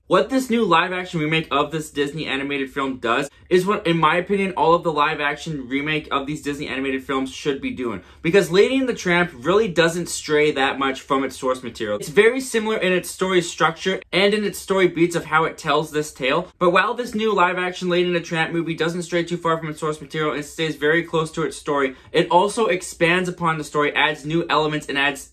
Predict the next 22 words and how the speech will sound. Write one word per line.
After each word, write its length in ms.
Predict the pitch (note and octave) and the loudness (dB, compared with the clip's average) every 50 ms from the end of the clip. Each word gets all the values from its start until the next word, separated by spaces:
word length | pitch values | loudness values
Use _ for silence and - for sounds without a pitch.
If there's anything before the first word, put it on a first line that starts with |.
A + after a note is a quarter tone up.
| _ - | _ -12
new 240 | - C#3+ D#3 E3+ F3+ | -8 -4 0 0 0
and 120 | C#3+ D#3 D3+ | 0 -2 -4
extended 460 | - - - E3+ D#3 D3+ D3 C3 C3 | -6 -8 -6 -6 -4 -4 -6 -6 -8
scenes 320 | - E3 D#3+ D3+ D3 C#3+ - | -8 -6 -4 -4 -4 -6 -6
into 300 | - D3+ D3+ D3+ D3+ D#3+ | -8 -6 -6 -6 -6 -6
the 80 | C#3 C#3 | -6 -4
mix, 320 | C3+ B2+ G2+ F#2+ - - | -2 -2 -2 -4 -6 -6
which 200 | C#3 D3 - - - - | -8 -8 -8 -8 -10 -4
makes 320 | E3 E3+ F#3 G3 - - | -2 0 0 0 0 -2
it 180 | G3+ G#3 - - | -2 -2 -2 0
feel 160 | F3 F3+ F3 | 2 4 4
like 160 | F3 D#3+ D#3+ | 4 4 2
a 80 | D#3 D3+ | -2 -4
completely 640 | - C3 C3 - - F3 F#3 F#3 F#3+ F#3 E3 - - | -4 -6 -6 -2 0 2 2 2 0 -4 -6 -8 -2
different 400 | - D#3+ E3 E3 F3 D3 B2+ B2 | -2 -2 0 0 -2 -6 -6 -6
viewing 240 | C3 C#3+ D#3 D#3 D3+ | -6 -4 -2 -2 -2
experience 480 | C#3 C3+ - - C#3+ C#3 C3+ C3+ C3 | -4 -6 -6 -6 -4 -2 -2 -4 -4
from 340 | - - D3 C#3+ C#3+ D3 C3+ | -6 -4 -2 -2 -2 -2 -2
the 260 | D3 C#3+ C#3 C3+ B2+ - | -4 -4 -4 -4 -4 -4
original 500 | B2+ B2+ B2 C3+ C3+ B2+ C3 C3+ B2+ - | -4 0 2 2 2 2 0 -6 -6 -4
animated 420 | A#2+ B2 B2 A#2+ B2 A#2+ A#2 A#2 A2+ | -4 -4 -4 -4 -4 -2 -4 -4 -4
feature. 440 | - B2+ A#2 - - F#2+ - - | -6 -10 -8 -8 -10 -10 -12 -12